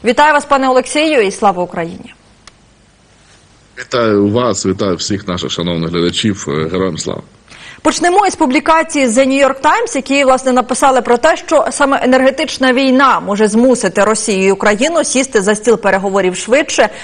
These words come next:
Speaker 1: ніж це зробить будь-яка дипломатія. Адже з настанням зими окупанти продовжать бойові дії, але їхня інтенсивність знизиться через погіршення погодних умов. А також, власне, тут грає роль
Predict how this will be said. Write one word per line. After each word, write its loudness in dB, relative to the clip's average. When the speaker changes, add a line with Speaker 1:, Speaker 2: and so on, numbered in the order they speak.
Speaker 1:
ніж 2
це 2
зробить 2
будь-яка 0
дипломатія. 2
Адже 2
з -2
настанням 2
зими 2
окупанти 0
продовжать 0
бойові 2
дії, 2
але 0
їхня -2
інтенсивність 0
знизиться 2
через -2
погіршення -2
погодних -2
умов. 2
А 2
також, 0
власне, 0
тут 0
грає 2
роль 2